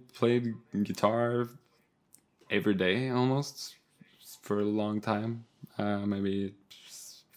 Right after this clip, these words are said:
five, ah, six years maybe, of practicing more or less, like,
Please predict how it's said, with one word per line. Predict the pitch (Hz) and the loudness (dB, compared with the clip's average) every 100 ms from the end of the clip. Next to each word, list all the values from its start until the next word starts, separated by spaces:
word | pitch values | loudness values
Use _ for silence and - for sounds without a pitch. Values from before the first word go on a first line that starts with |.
| - - - _ - | -20 -20 -20 _ -10
five, | - 98 98 - | -4 -4 -4 0
ah, | 107 113 | 4 4
six | 113 - - 127 - - | 4 -4 -4 -4 -4 -2
years | 127 135 135 | 2 2 0
maybe, | 135 131 143 143 _ _ _ - _ _ _ _ - | -2 0 -2 -4 _ _ _ -20 _ _ _ _ 0
of | 107 104 101 95 95 92 - - - - | 2 2 0 0 -2 -4 -6 -12 -12 -4
practicing | 113 104 101 101 98 98 101 98 | 0 0 0 0 0 0 0 0
more | 95 95 | 2 2
or | |
less, | 95 92 | 0 0
like, | - 90 - | -2 -6 -6